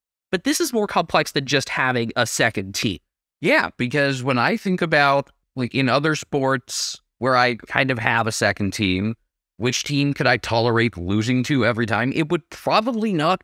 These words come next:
Speaker 2: be that second team. It's a little harder for them to be your second team if they own your first team. Whereas, like, for example, with baseball, if I had to pick which team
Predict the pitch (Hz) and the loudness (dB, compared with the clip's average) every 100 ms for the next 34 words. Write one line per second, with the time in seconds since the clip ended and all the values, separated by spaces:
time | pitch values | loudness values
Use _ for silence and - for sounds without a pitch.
0 | _ 151 226 139 117 - _ _ _ 90 | _ -2 0 2 0 -4 _ _ _ -2
1 | 117 165 - - 139 147 160 165 208 240 | 0 0 -4 -4 -2 -2 -2 -2 -2 0
2 | 127 120 185 180 143 180 233 185 151 147 | -2 -2 -2 -2 0 0 0 0 0 0
3 | 147 143 139 127 135 - 139 139 131 135 | -2 -2 -2 -2 -2 0 0 -2 -2 0
4 | 127 139 151 151 - - 214 170 160 156 | 0 0 0 0 0 0 2 2 0 0
5 | - 190 262 - - 82 - 110 110 120 | 0 0 0 -4 -6 -6 -4 -2 0 2
6 | 123 117 - _ _ _ _ 170 170 185 | 0 0 -6 _ _ _ _ 0 2 2
7 | 165 117 107 107 131 151 208 220 226 165 | 0 -2 -2 0 0 0 0 2 2 2
8 | 143 139 135 156 135 - - _ _ _ | 0 0 0 0 0 -6 -20 _ _ _
9 | - 156 - 180 170 165 175 | -4 -2 0 0 0 0 -4